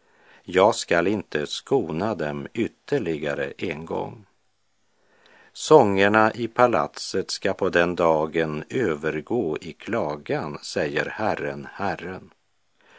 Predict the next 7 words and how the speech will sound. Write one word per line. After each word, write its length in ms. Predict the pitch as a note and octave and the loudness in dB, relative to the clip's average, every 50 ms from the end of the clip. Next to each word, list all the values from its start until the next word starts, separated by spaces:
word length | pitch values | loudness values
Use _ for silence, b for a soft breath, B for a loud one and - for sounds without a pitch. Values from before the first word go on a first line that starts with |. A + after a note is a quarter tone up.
| b b b b | b b b b
"Döda 640 | G#2+ G2 A2 A#2+ A2 E2 D#2 D2 D2+ E2 E2 E2+ | -6 0 2 4 4 4 2 2 2 0 0 0
kroppar 720 | - - - G2+ G#2+ G#2+ D#2+ - - _ _ E2 D#2+ E2+ | -2 -4 -2 0 2 2 0 0 -6 _ _ -2 0 0
i 120 | F#2 G2 G#2 | 0 -2 -2
mängd 640 | F2 D#2+ F#2 B2+ C3 F2 D2 C#2 C#2 - - - - _ _ _ _ _ _ _ _ | -4 -4 -4 -4 -4 -6 -6 -10 -12 -14 -16 -20 -20 _ _ _ _ _ _ _ _
skall 340 | - - - - F2+ E2+ D#2+ | -14 -8 -2 0 0 0 0
i 100 | D#2 D#2 | -2 -4
tysthet 1160 | - _ - - - B2 G#2 - - - - - - - - G#2 E2 D2 C2+ - _ _ - | -6 _ -14 -6 -4 -4 -4 -4 -6 -8 -8 -10 -10 -6 -4 -4 -4 -4 -6 -10 _ _ -20